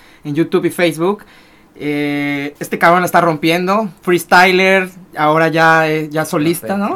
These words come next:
Speaker 2: rapper.
Speaker 1: Rapper, rapper. Eh, la neta, güey, con mi canción favorita de este cabrón es Días Grises, la he puesto en la peda, me la he pasado a toda madre, así que se los recomiendo.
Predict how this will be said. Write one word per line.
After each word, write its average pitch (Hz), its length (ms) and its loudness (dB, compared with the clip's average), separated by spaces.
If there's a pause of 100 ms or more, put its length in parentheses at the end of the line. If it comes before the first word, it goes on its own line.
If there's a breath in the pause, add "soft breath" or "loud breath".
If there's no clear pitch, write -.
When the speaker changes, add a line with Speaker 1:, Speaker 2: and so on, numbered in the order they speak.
Speaker 2:
rapper. 247 200 -10 (120)
Speaker 1:
Rapper, 175 360 0
rapper. 185 340 -4 (600 loud breath)
Eh, 143 500 -4 (300)
la 160 140 -2
neta, 180 300 0
güey, 202 220 -2
con 151 540 -6 (420)
mi 165 180 -6
canción 170 400 -2
favorita 202 340 2
de 214 60 0
este 202 140 -4
cabrón 196 320 4
es 196 120 -2
Días 196 200 2
Grises, 226 600 2
la 165 100 0
he 175 40 2
puesto 185 260 -4
en 175 80 -2
la 165 140 0
peda, 220 240 4
me 202 100 0
la 180 60 0
he - 20 2
pasado 170 280 -2
a - 20 -12
toda 170 180 2
madre, 196 300 2
así 196 160 -8
que - 100 -6
se 180 80 -6
los 156 140 -2
recomiendo. 180 580 0